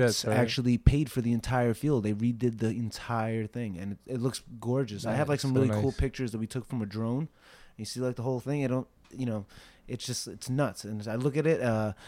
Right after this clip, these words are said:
Speaker 2: and I actually coached there for a year, and I used to be out there and be like,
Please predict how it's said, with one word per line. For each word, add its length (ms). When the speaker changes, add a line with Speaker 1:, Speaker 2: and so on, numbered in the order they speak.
Speaker 2:
and 140
I 180
actually 280
coached 340
there 160
for 180
a 60
year, 400
and 520
I 80
used 120
to 60
be 160
out 120
there 120
and 100
be 60
like, 180